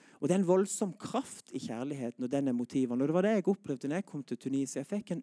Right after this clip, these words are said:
overnaturlig, guddommelig kjærlighet til det arabiske, tunisiske folket, som var helt utenfor det naturlige som jeg kunne ha for dem.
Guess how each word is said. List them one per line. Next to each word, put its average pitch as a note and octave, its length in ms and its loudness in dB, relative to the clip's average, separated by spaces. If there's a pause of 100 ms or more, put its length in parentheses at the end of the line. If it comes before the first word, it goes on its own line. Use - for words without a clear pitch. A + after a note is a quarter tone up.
overnaturlig, D#3+ 760 0
guddommelig D3 500 0
kjærlighet C3+ 480 -4
til B2+ 140 -4
det C3 80 -4 (340)
arabiske, C#3+ 640 -2
tunisiske C3 640 -2
folket, D3+ 400 0
som C3+ 140 -4
var C#3 180 0 (320)
helt G#3+ 280 0
utenfor C#3 680 2
det - 200 0
naturlige C3+ 600 6
som C#3 160 -2
jeg F#3+ 160 -2
kunne A2+ 240 -2
ha A#2 160 0
for G2 240 -4
dem. A2+ 160 -4